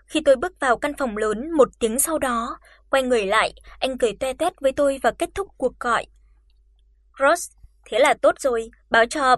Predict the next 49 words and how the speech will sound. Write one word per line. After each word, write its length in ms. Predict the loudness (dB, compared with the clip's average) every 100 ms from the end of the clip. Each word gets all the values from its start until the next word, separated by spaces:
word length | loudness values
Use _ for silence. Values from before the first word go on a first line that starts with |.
| 2
Bernie 460 | 0 0 -2 -2
và 100 | 0 -2
chúng 180 | -2 -2
tôi 200 | 0 0
sẽ 140 | -2
đi 200 | -2 -4
từ 120 | -4
đó, 380 | -4 -6 -8 -10 _
thế 180 | -8 -4
nhá." 220 | -2 -2 -4 _ _ _ _ _
Anh 160 | -6 -2
bước 140 | -4 2
về 100 | 0 0
phía 100 | -6 2
tôi 300 | 4 4 0 -16 _
khi 100 | -4
tôi 140 | -2 -2
đứng 220 | -2 0
bẽn 140 | -2 -2
lẽn 160 | -4 -6 -6
ở 100 | -6
lối 260 | -4 -4 -6
ra 180 | -6 -6 -6
vào. 340 | -8 -8 -10 -18 _ _
Anh 140 | 0
đã 120 | 0 0
thay 220 | -2 -4
sang 240 | -2 -4 -4
một 60 | -4
chiếc 140 | -4
áo 160 | -4 -4 -2
phông 160 | -4
trắng 340 | -4 -8 -8 -14 -20 -4 0
và 80 |
quần 300 | 2 2 -2
bò, 340 | 0 0 -2 -6 -14 -20 _
đúng 240 | -8 -8 -8
kiểu 180 | 2 2 2
gã 100 | -2
trai 240 | -2 -4
hư 220 | -2 -4
hỏng 240 | -2 -4 -2
và 100 | -2
khêu 180 | 0 0
gợi. 320 | 2 0 -2 _ _ _
"Wow, 420 | -6 -4 -2 -4 -8 _ _ _ _ _
chào 160 | 0 0
buổi 180 | 2 0
tối, 320 | 0 -2 -2